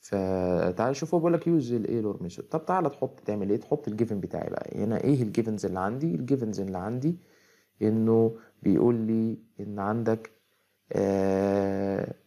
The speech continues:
ال، ال، الاريا بألف ميتين وخمسين متر تربيع، والكيو بأربعمية وخمسين متر تكعيب بير داي، وعندك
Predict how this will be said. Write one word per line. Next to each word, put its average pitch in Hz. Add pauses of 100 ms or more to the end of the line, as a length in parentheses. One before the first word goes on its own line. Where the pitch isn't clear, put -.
ال، 95
ال، 92
الاريا 110 (340)
بألف -
ميتين 101
وخمسين - (300)
متر -
تربيع، - (840)
والكيو 101
بأربعمية 95
وخمسين 107 (320)
متر - (160)
تكعيب 110 (1000)
بير 101
داي، - (1040)
وعندك 104